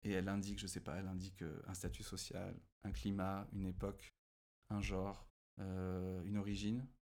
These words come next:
Donc le vêtement, il est, euh, forcément politique, et donc le vêtement en tant que tel déjà, mais toute l'industrie autour, et l'industrie de la mode dans le monde actuel dans lequel on est, euh, économie de marché, le capitalisme, et cetera,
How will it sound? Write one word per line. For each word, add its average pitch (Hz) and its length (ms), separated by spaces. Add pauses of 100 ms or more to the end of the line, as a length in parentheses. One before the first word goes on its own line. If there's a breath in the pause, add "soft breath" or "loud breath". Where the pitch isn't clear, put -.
(180)
Donc 101 240
le 107 100
vêtement, 113 480
il 98 180
est, 101 260 (200)
euh, 90 240 (180)
forcément 104 640 (200)
politique, - 680 (180)
et 107 60
donc 92 240
le 104 100
vêtement 101 300
en 95 40
tant 95 140
que 92 60
tel 101 160
déjà, 98 260
mais 98 300 (340 loud breath)
toute - 180
l'industrie 104 440
autour, 131 440
et 107 60
l'industrie 104 600 (300)
de 107 80
la 104 120
mode 113 280
dans 101 120
le 98 60
monde 104 360 (400)
actuel 98 300
dans 92 120
lequel 92 340
on 92 160
est, 107 260
euh, 87 160 (280)
économie 95 340
de 95 80
marché, 92 500
le 95 80
capitalisme, 92 560
et - 60
cetera, - 440